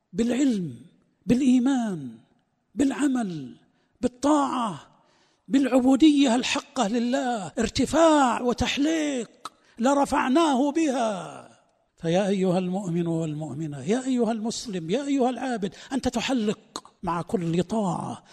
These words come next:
مع كل عبادة، مع كل عمل، أنت ترتفع إليه، يصعد الكلم الطيب والعمل الصالح يرفعه. "ولو شئنا لرفعناه بها"، يقابلها:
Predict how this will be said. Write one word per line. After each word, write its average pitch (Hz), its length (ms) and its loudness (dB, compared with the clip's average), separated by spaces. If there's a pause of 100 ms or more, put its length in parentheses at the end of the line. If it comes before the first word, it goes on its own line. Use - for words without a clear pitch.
(160)
مع 180 220 -4
كل 190 580 -2
عبادة، 180 640 -2 (180)
مع 156 220 -8
كل 135 360 -8
عمل، 147 280 -14 (240)
أنت 277 180 4
ترتفع 247 800 0 (280)
إليه، 254 640 4
يصعد 240 400 2
الكلم 262 600 4
الطيب 190 800 -2 (220)
والعمل 202 600 2
الصالح 165 640 -4
يرفعه. - 800 -14 (360)
"ولو 160 360 2
شئنا 160 720 -2 (520)
لرفعناه 131 920 -4
بها"، - 340 -20 (840)
يقابلها: 196 920 2